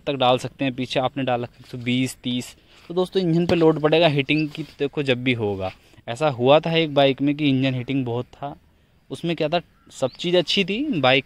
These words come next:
का जो एक मेंटेनेंस होता, शेड्यूल सब अच्छा था, पर उसका टायर एक सौ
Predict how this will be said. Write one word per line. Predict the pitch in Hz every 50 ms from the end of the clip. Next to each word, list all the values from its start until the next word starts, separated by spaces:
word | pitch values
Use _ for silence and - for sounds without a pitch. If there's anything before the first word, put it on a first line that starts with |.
| _ -
का | 151 147
जो | 139 147 147 151
एक | 147 139 - -
मेंटेनेंस | 131 127 127 123 139 143 139 123 -
होता, | 131 123 - 143
शेड्यूल | - 139 131 135 143 147
सब | - - 175 165
अच्छा | 143 - - - 107 98
था, | 95 92 - _ _ _ _ _ _ _ _ _ _ -
पर | 170
उसका | - - - 190
टायर | - _ - 135 131 147 160 170 165 - _ _ _ _ 135
एक | -
सौ | - 175